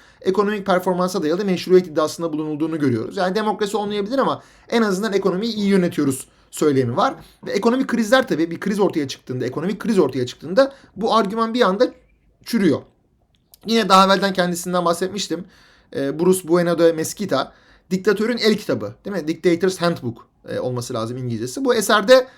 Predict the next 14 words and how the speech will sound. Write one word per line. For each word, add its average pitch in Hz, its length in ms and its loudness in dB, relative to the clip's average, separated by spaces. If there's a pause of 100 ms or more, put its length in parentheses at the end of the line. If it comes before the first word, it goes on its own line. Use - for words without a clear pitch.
(220)
açıkladığı 226 460 0
gibi, 180 380 0 (160)
e, - 100 -8
bir 160 40 -12
siyaset 175 440 -2
bilimci 127 280 -8
kendisi, 120 380 -8
otokratlar 208 680 0
iktidarlarını 202 580 -2
korumak 214 320 -2
için 269 200 -6 (360)
koalisyon 208 640 0
üyelerine, 131 420 0
yani 185 400 2